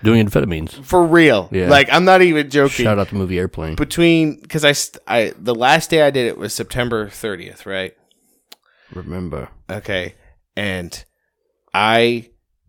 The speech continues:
Speaker 2: it was a rough, the first, like, I'd say the first three weeks were rough. I,
Speaker 1: Mm.
Speaker 2: but I coasted, right? A couple stressful days at the factory kinda had me close.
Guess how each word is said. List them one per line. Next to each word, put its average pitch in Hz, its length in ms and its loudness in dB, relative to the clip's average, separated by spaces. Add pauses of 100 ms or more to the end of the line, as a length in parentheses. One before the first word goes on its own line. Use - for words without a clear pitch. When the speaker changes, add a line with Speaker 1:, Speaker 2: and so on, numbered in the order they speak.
(800)
Speaker 2:
it 117 120 -4
was 120 160 -2
a 117 80 -4
rough, 110 460 -2
the 104 100 -8
first, 151 300 2
like, 110 160 0 (120)
I'd 131 140 -4
say 165 100 0
the 143 80 -4
first 127 240 -6
three 120 160 -2
weeks 107 240 -6
were 95 100 -12
rough. 80 340 -12
I, 123 140 -2
Speaker 1:
Mm. 120 220 -6
Speaker 2:
but 151 120 4
I 151 40 4
coasted, 147 520 -2 (180)
right? 117 300 -2
A - 420 -20
couple 185 480 0
stressful 156 480 -2
days 135 300 2
at - 40 -16
the - 60 -12
factory 131 540 0
kinda 123 480 -2 (360)
had 131 240 0
me 131 100 0
close. - 600 0